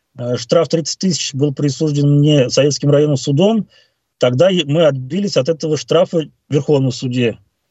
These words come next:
То есть, ну, за последние три года получается сколько? Четыре, пять протоколов, из них от трех отбился я. Поэтому говорить о том, что это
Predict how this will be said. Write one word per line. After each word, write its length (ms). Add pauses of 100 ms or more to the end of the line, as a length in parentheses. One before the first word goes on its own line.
(380)
То 100
есть, 240
ну, 480
за 160
последние 440
три 160
года 280
получается 920 (1200)
сколько? 480
Четыре, 680 (340)
пять 220
протоколов, 640
из 180
них 300 (580)
от 180
трех 260
отбился 440
я. 200 (420)
Поэтому 360
говорить 260
о 80
том, 180
что 300
это 400